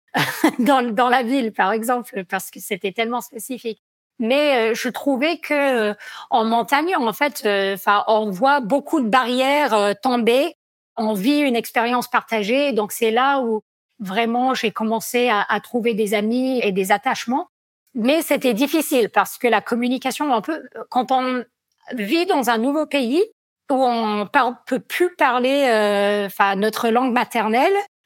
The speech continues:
on ne peut plus avoir notre personnalité. Parce que on peut pas raconter les mêmes histoires,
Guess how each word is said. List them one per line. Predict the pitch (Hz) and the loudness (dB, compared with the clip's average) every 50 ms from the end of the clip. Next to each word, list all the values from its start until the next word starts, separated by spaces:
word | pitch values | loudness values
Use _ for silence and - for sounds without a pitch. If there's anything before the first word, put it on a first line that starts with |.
| _ _ | _ _
on | 254 233 | 0 2
ne | 233 226 226 226 | 2 2 2 0
peut | - - - 240 | 0 0 -2 -4
plus | - - - - 339 349 | -4 -4 -2 0 2 4
avoir | 370 294 247 214 226 277 285 277 | 4 4 2 2 2 2 2 2
notre | 277 254 247 - - 233 | 0 -2 -2 -2 -4 -2
personnalité. | - 269 269 - - 277 262 262 247 254 240 - 233 196 190 - _ _ _ _ _ _ _ _ _ _ | -2 -2 -2 -2 0 0 0 2 2 0 0 0 0 -2 -2 -4 _ _ _ _ _ _ _ _ _ _
Parce | - 214 185 - | -4 -4 -4 0
que | - 262 277 302 | 2 2 2 4
on | 269 208 190 | 2 0 -2
peut | - 226 196 | -2 0 2
pas | 254 240 | 2 2
raconter | 233 233 233 214 - 247 208 - 233 214 | 2 2 0 0 -2 -2 0 0 2 2
les | 208 190 | 2 2
mêmes | 190 185 185 | 0 -2 -2
histoires, | 175 170 185 175 - - 240 240 254 262 277 294 285 | -4 -4 -6 -6 -2 0 0 2 2 2 2 0 0